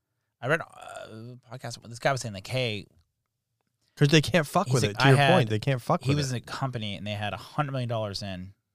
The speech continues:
Speaker 1: Colombia, Venezuela, something like that. And they just devalued their dollar by sixty percent. And he's like, "Overnight,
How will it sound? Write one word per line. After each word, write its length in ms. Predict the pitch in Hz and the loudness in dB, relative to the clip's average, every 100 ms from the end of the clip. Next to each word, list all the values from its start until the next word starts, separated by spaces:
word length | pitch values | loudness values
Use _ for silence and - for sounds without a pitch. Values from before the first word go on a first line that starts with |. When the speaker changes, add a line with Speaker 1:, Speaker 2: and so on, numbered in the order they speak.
| _ _ _ | _ _ _
Speaker 1:
Colombia, 380 | - 98 92 95 | -12 -8 -6 -6
Venezuela, 500 | 87 90 90 87 85 | -6 -8 -8 -10 -8
something 160 | 87 - | -10 -12
like 120 | 87 | -14
that. 200 | 85 - _ _ _ _ _ _ _ _ _ - | -14 -16 _ _ _ _ _ _ _ _ _ -12
And 100 | 101 | -8
they 100 | 98 | -6
just 180 | 104 | -8
devalued 600 | - 104 98 95 95 80 85 - _ _ _ | -8 -10 -6 -6 -8 -10 -14 -20 _ _ _
their 80 | 104 | -16
dollar 320 | 90 85 82 | -10 -8 -8
by 180 | 80 85 | -10 -8
sixty 400 | 95 - - - | -6 -6 -8 -10
percent. 360 | 92 - - - _ _ | -14 -14 -14 -16 _ _
And 100 | _ | _
he's 140 | 95 95 | -20 -16
like, 140 | - _ - | -16 _ -8
"Overnight, 540 | 104 113 107 92 80 | -4 -4 -6 -8 -12